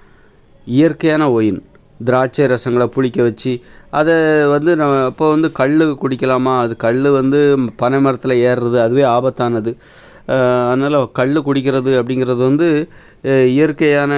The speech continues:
வாழ்க்கையில அது ஒ-, எ-, வழக்கமாக வருமா அப்படின்லாம் சொல்லவே முடியாது. பனை மரத்துல ஏறி அதுக்கு வந்து கலையம் வேணும், கலையம்லாம் வேணும், கலையெல்லாம் கட்டி அது, அதை வந்து கொம்பு சீவி, பாளைய சீவி விடணும், அதுக்கு அருவா வேணும். அருவாங்கிறது ஒரு உலோகம், உலோகங்கள் வந்து இப்ப கிடைக்கும்.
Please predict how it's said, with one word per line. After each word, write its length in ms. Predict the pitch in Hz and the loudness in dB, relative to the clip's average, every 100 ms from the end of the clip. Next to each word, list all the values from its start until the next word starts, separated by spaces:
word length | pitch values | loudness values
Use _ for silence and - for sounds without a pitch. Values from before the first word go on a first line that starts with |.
| 139 131 120 107 80 101 | 0 0 -2 -2 -2 0
வாழ்க்கையில 500 | 127 131 143 139 143 | 0 -2 -2 0 0
அது 180 | 123 | 2
ஒ-, 340 | 117 117 110 104 - - | 2 2 0 -2 -6 -2
எ-, 260 | 120 117 | 0 2
வழக்கமாக 580 | 110 120 123 131 127 127 | 0 -2 -2 -2 -2 0
வருமா 400 | 113 110 117 117 | 0 0 0 -2
அப்படின்லாம் 400 | 107 117 131 131 | 0 0 0 -2
சொல்லவே 240 | 117 123 | 0 0
முடியாது. 220 | 113 98 104 | 0 -2 -2
பனை 200 | 123 139 | 0 0
மரத்துல 340 | 131 - 120 | 0 -2 0
ஏறி 360 | 131 143 151 151 - - - | 2 2 0 -4 -20 -20 -6
அதுக்கு 380 | 131 131 127 135 | 0 0 0 -2
வந்து 200 | 131 131 | -2 -2
கலையம் 440 | 131 127 143 135 | -2 0 0 0
வேணும், 280 | 131 135 139 - - _ _ - 123 | 2 0 -4 -10 -20 _ _ -16 -4
கலையம்லாம் 560 | 139 135 143 135 139 139 | -2 0 0 0 2 2
வேணும், 280 | 135 135 135 | 2 0 0
கலையெல்லாம் 460 | 131 135 131 131 | 0 0 0 0
கட்டி 320 | 127 123 139 | -2 -2 0
அது, 220 | 135 131 127 | 2 2 2
அதை 340 | 123 123 127 | 4 2 2
வந்து 220 | 127 135 | 2 0
கொம்பு 300 | 131 131 139 131 | 0 0 0 0
சீவி, 200 | 135 123 | 0 0
பாளைய 360 | 127 127 135 131 - | 0 0 0 -2 0
சீவி 220 | 139 139 | 2 4
விடணும், 320 | 131 127 127 | 4 2 2
அதுக்கு 280 | 123 120 123 | 2 0 0
அருவா 340 | 113 139 143 | 2 4 4
வேணும். 260 | 131 131 139 | 2 0 2
அருவாங்கிறது 640 | 110 120 143 135 135 135 139 | 2 2 2 0 0 2 2
ஒரு 200 | 120 113 | 2 2
உலோகம், 480 | 127 139 127 139 - - - - - 123 | 2 2 0 -6 -6 -18 -20 -20 -6 0
உலோகங்கள் 480 | 139 156 151 147 | 2 2 2 2
வந்து 240 | 139 147 151 | 4 4 2
இப்ப 220 | 127 147 | 0 0
கிடைக்கும். 400 | 135 131 131 | 0 0 -2